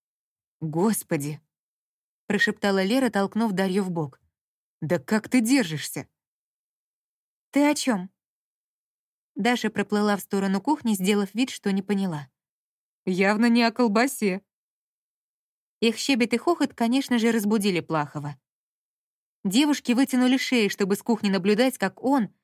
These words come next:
полуголый, в одних шортах, зевая, плетется в ванную.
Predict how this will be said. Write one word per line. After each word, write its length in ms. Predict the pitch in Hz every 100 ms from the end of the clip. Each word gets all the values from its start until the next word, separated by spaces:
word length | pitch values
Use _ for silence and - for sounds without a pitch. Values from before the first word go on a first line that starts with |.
| _ _ -
полуголый, 600 | 196 170 175 240 208 175
в 40 |
одних 280 | 190 190 196
шортах, 520 | - 285 262 196 - _ _ _
зевая, 440 | 180 214 220 277
плетется 500 | 233 208 220 220 214
в 80 | 185
ванную. 460 | 175 160 143 143